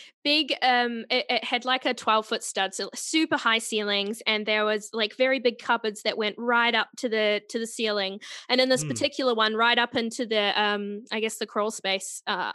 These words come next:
Speaker 1: up, up in the ceiling. And, um, you know, ready or not, he-, here I come. And so I, like, went into that room and I saw, like,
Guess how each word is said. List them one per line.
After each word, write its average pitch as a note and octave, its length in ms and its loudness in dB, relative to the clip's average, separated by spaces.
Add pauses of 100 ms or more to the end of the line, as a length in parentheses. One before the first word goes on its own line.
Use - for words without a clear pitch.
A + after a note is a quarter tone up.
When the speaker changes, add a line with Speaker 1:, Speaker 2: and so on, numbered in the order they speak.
Speaker 1:
up, G#3 160 -2 (320)
up A3 160 -10
in A3 120 -8
the G#3 60 -8
ceiling. A3 420 -6 (360)
And, A#3 320 2
um, A3 480 2 (1040)
you F4+ 80 0
know, C#4+ 380 4
ready F#4+ 180 0
or E4 60 0
not, D#4 320 2
he-, C#4+ 220 2
here E4 260 0
I D#4+ 100 4
come. A#3+ 400 0
And A3 400 2 (300)
so - 180 0
I, A3+ 480 4
like, A3+ 260 2
went A#3+ 280 0
into A#3+ 600 0
that G#3 240 0
room G#3+ 480 0 (140)
and A3+ 160 0
I A3 140 2
saw, C4 460 0
like, A#3 400 0